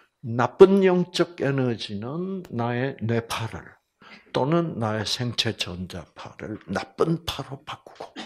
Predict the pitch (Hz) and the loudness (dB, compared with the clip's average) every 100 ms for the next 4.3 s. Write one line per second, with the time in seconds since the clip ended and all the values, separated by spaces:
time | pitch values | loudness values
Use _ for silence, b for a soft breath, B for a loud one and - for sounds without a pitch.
0 | - 110 - - 127 - - - - - | -4 -4 0 2 2 2 -2 -4 -16 -20
1 | _ - - B B B B 127 147 110 | _ -20 -20 B B B B 6 6 6
2 | 95 - B B - 123 110 120 110 123 | 0 -10 B B -2 2 4 4 4 2
3 | 131 127 113 117 - 110 - - 98 76 | 0 0 -2 -2 -4 -6 -8 -10 -10 -10
4 | - - | -12 -12